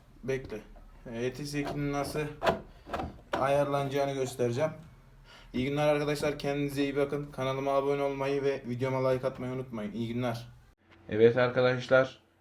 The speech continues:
E, Goldmaster R C dört yüz sekizin açılımını yapmıştık arkadaşlar. Şimdi tanıtımını yapacağım ben sizlere. E, arkadaşlar direksiyon bu şekilde. Gördüğünüz gibi pedalımız da şu.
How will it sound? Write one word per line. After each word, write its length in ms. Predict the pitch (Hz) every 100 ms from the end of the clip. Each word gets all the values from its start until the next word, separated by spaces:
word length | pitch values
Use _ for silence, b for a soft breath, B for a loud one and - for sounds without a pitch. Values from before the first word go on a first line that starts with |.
| _
E, 140 | 107 104
Goldmaster 680 | 104 117 120 131 135 -
R 160 | 131 131
C 160 | 127 120
dört 220 | 127 -
yüz 140 | -
sekizin 320 | - 127 123
açılımını 420 | 123 120 - 135 135
yapmıştık 400 | 135 117 - -
arkadaşlar. 480 | 120 120 120 127
Şimdi 320 | 123 127 127 123
tanıtımını 480 | 123 123 127 135
yapacağım 440 | 135 127 131 131 127
ben 120 | 127
sizlere. 520 | 120 120 123 123 127 - _ B B B B
E, 360 | - 113 113 113
arkadaşlar 640 | 107 123 135 139 139 143 127
direksiyon 480 | 139 135 147 143
bu 80 | 139
şekilde. 520 | 143 143 123 117 123
Gördüğünüz 600 | 131 127 117 117 123 117
gibi 280 | 107 113 123
pedalımız 520 | 123 117 117 117 113
da 80 | 113
şu. 400 | 113 - 120 120